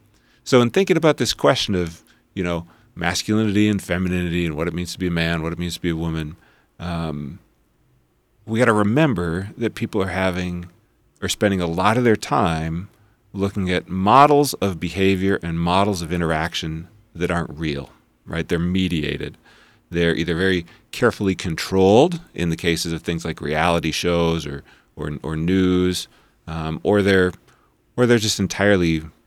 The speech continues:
fabricated. They're fictional, right? Um,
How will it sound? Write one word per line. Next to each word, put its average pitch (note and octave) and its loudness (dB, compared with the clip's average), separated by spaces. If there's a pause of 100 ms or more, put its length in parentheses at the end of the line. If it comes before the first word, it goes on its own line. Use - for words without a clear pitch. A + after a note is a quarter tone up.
fabricated. D#2+ 0
They're C#2+ -4
fictional, - -8 (300)
right? D2 -10 (720)
Um, E2+ -10